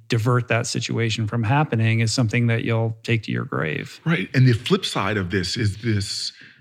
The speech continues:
Speaker 2: delusion that something doesn't matter. <laughs> You know, everything matters. Like, you may say a kind word to somebody.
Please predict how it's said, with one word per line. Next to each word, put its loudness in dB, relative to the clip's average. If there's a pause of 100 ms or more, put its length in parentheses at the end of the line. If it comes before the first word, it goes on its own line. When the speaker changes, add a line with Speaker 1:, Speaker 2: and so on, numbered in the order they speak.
Speaker 2:
delusion 4
that -2 (380)
something 0
doesn't 0
matter. -4 (160)
<laughs> -6
You 2
know, 2 (540)
everything 2
matters. -2 (340)
Like, 2
you 4
may 2
say -2
a -2
kind -2
word 2
to -6
somebody. -10